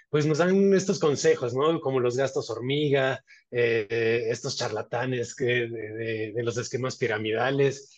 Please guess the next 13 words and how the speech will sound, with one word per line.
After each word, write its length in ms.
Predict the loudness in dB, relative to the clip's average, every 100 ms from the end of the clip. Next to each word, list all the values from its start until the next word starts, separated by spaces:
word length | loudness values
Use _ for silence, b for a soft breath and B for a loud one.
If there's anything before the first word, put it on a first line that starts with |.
| _
<laughs> 120 | _
Entonces, 720 | -2 0 2 2 2 4 2 2
este, 560 | 0 0 -2 -2 -4 _ b b 2
pues, 420 | 2 2 -6 -2
dejar 300 | 0 2 4
algo, 320 | 4 4 4
¿no? 160 | 2 2
También 320 | 2 2 4
en, 220 | 2 0
en 400 | -2 -2 -2 -4
estas 240 | -2 0 0
localidades 580 | 0 0 0 2 0
que, 240 | -2 -6